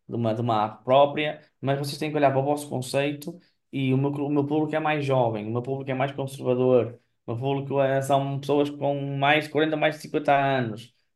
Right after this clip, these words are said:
Porque se vocês têm um, um produto que, como a Alda falou ainda há pouco, hambúrgueres, pizzas, que são normalmente escolhidas pelos mais jovens, não é?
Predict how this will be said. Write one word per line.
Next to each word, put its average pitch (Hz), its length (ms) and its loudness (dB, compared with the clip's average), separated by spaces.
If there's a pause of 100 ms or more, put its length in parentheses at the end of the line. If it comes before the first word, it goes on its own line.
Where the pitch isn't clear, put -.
(140)
Porque 127 180 -8
se - 60 -10
vocês 151 220 2
têm 185 280 6
um, 180 240 2
um 170 80 -2
produto 170 640 4
que, 135 520 0
como 143 120 4
a 147 40 8
Alda 151 160 4
falou 156 200 0
ainda 151 100 2
há 147 60 2
pouco, 135 300 2
hambúrgueres, 123 720 -2 (380)
pizzas, 123 720 0 (240)
que - 60 -20
são 135 120 -2
normalmente 143 380 2
escolhidas 143 360 0
pelos 135 200 -6
mais 123 220 -2
jovens, 147 720 0
não 127 100 -4
é? 175 360 -2